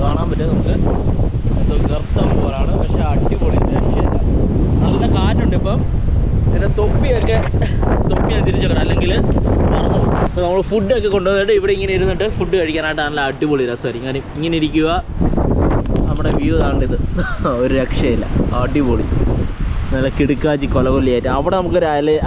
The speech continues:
ഐലൻഡ് കൂടെ കാണാൻ പറ്റും. നല്ല ചെറിയൊരു ഐലൻഡാണ്. അത് GoPro-യിൽ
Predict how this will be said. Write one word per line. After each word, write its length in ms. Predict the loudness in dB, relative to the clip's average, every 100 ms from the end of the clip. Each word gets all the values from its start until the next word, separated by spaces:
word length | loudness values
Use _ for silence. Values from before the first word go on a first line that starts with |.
| 0
ഐലൻഡ് 260 | 0 0 0
കൂടെ 100 | 0 -2
കാണാൻ 180 | -4 -4
പറ്റും. 180 | -6 -6
നല്ല 220 | -2 -2 -2
ചെറിയൊരു 600 | -2 -2 0 2 2 0 0
ഐലൻഡാണ്. 420 | -2 -4 -2 -2 0
അത് 80 | -2 0
GoPro-യിൽ 400 | -2 -2 -2 -2